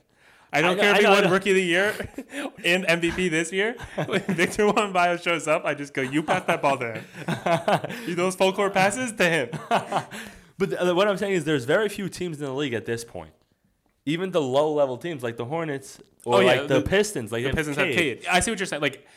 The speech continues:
Speaker 1: everyone's gonna, I, like, everyone has a superstar.
Speaker 2: Yeah,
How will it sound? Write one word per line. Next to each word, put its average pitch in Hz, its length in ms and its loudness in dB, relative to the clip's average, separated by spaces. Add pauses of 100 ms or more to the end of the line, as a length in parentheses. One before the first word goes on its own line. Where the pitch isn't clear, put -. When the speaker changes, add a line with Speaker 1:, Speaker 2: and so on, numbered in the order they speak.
(100)
Speaker 1:
everyone's 160 380 -4
gonna, 135 340 -4
I, 135 120 -8
like, 120 300 -8
everyone 151 280 0
has 135 140 -4
a 123 40 -6
superstar. 107 500 -12
Speaker 2:
Yeah, 180 220 4